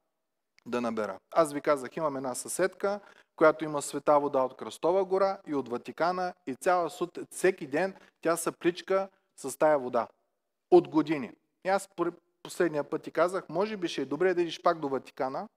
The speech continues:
и до Кръстова гора да, да смениш водата. Може вече да е, да е заразна. Та всеки си намира своя си начин, по който да оправи бакиите в живота си, когато Библията казва, „Няма как,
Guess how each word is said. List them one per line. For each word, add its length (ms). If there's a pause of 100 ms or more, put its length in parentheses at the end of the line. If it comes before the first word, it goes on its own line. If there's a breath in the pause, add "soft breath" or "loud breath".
(520 soft breath)
и 40
до 120
Кръстова 460
гора 260
да, 220 (300)
да 80
смениш 400
водата. 440 (800)
Може 220
вече 260
да 120
е, 300
да 140
е 60
заразна. 340 (220 loud breath)
Та 100
всеки 360
си 180
намира 380
своя 360
си 200
начин, 540 (360 soft breath)
по 100
който 360
да 160
оправи 340
бакиите 560
в 40
живота 420
си, 140
когато 360
Библията 380
казва, 360
„Няма 500
как, 300